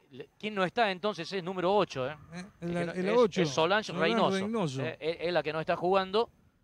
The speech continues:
Speaker 1: Y en su lugar arrancó el partido la número dieciocho, entonces, decíamos Claudia Ibáñez, ¿eh? Solange Reynoso, que es de Belén, ¿eh? Seguramente en el banco de suplentes.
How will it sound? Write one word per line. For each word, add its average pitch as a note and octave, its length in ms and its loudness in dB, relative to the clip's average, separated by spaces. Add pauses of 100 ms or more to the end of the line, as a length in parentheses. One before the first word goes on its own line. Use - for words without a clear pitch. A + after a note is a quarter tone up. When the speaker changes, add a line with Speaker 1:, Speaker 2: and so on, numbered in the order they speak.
(1040)
Speaker 1:
Y C3+ 60 -12
en B2+ 60 -12
su F3+ 140 -2
lugar F3+ 340 2 (240)
arrancó C#3+ 420 0
el F#3+ 60 2
partido F3+ 420 0
la D#3 100 2
número E3 280 2
dieciocho, D#3+ 520 0
entonces, F3 520 -6 (520)
decíamos E3 360 -4
Claudia G3 460 0
Ibáñez, C#3 720 0
¿eh? C#3+ 120 -6
Solange G3 480 -2
Reynoso, E3 600 -6 (500)
que D3+ 140 0
es D3+ 80 -2
de D3+ 80 2
Belén, F3+ 420 0 (100)
¿eh? D#3+ 140 -10 (1300)
Seguramente D#3+ 600 -4 (100)
en F3 100 -4
el D3+ 100 -2
banco D#3+ 260 0
de D#3+ 80 0
suplentes. G#2 840 -10